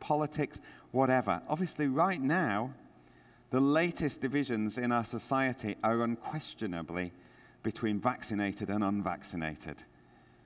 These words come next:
I just want to comment briefly into that before I get into my main point of application on this. There's a lot of deeply held views, a lot of strong emotion and thought on this one.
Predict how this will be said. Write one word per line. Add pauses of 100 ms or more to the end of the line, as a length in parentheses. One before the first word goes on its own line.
(340)
I
just
want
to
comment
briefly
into
that
before (280)
I
get
into
my
main
point
of
application
on
this. (1000)
There's
a
lot
of
deeply
held
views, (360)
a
lot
of
strong
emotion
and (140)
thought
on
this
one.